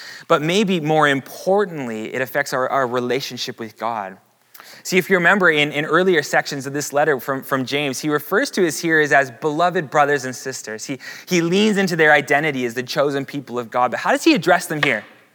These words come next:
Do you notice? Look at, look at verse four. He says, "You adulterous people." <laughs> Kind of harsh, an offensive address. Adulterous?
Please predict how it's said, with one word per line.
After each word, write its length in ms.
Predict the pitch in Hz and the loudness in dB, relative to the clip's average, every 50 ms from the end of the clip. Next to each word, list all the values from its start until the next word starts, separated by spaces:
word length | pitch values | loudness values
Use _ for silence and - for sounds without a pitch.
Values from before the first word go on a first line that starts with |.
| _ _ _ _ _ _ _ _ | _ _ _ _ _ _ _ _
Do 100 | 160 170 | -2 0
you 40 | |
notice? 600 | 156 139 135 135 156 185 202 - - - - - 160 | 2 2 2 2 2 0 -2 -4 -8 -10 -10 -4 -4
Look 160 | 185 180 - | -2 2 2
at, 140 | 185 170 147 | 2 2 4
look 160 | 170 180 208 | 2 2 2
at 100 | 190 156 | 2 2
verse 280 | 143 156 165 156 - - | 2 2 2 2 2 -2
four. 320 | - - 135 135 120 117 | -4 -2 0 2 2 0
He 120 | 113 127 | -2 -4
says, 260 | 120 - 151 147 143 - - - - - - - - - | -6 -4 -2 -4 -4 -4 -12 -20 -20 -20 -20 -20 -16 -8
"You 160 | - 170 196 | -2 2 2
adulterous 840 | 185 160 127 - 160 160 170 190 - - 175 165 156 151 - - - _ | 2 2 0 0 0 2 2 0 -2 -4 -4 -4 -4 -6 -6 -12 -14 _
people." 500 | - - 170 165 - - 101 104 98 - - _ _ _ _ - - - | -14 -10 -10 -10 -8 -8 -10 -10 -10 -12 -18 _ _ _ _ -20 -14 -14
<laughs> 340 | - - - - - - - | -14 -14 -14 -20 -20 -18 -2
Kind 140 | - 175 196 | 0 0 0
of 80 | 202 | 0
harsh, 680 | - - - - 151 170 151 113 - - - - - - | -2 -6 0 4 4 6 6 4 2 -4 -12 -14 -12 -10
an 80 | - 123 | -8 -8
offensive 600 | 117 - - - - 175 185 202 - - 170 147 | -8 -8 -12 -2 0 2 2 2 2 2 2 2
address. 400 | 143 135 120 135 143 135 113 - | 2 0 2 2 2 2 2 2
Adulterous? 800 | 127 120 - 156 160 - - - 214 214 226 269 285 - - - | -2 -2 0 2 2 2 4 4 2 4 4 2 0 -2 -8 -12